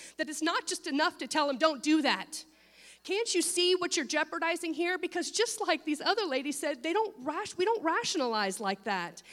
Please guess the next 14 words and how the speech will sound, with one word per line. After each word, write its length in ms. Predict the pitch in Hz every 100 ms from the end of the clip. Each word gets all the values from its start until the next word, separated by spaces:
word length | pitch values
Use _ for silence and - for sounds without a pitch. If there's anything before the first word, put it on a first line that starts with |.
| -
When 200 | 285 320
we're 220 | 311 381 466
in 60 | 453
the 80 | 311
throngs 440 | - 330 392 392
of 120 | 330
addiction, 460 | 302 247 392 - 311
we 80 | 370
don't 240 | 440 427 -
think 540 | - 415 453 - - - -
and 200 | 277 269
weigh 220 | 349 415
those 180 | 311 285
consequences. 1040 | - 320 381 - 311 254 208 - 147 175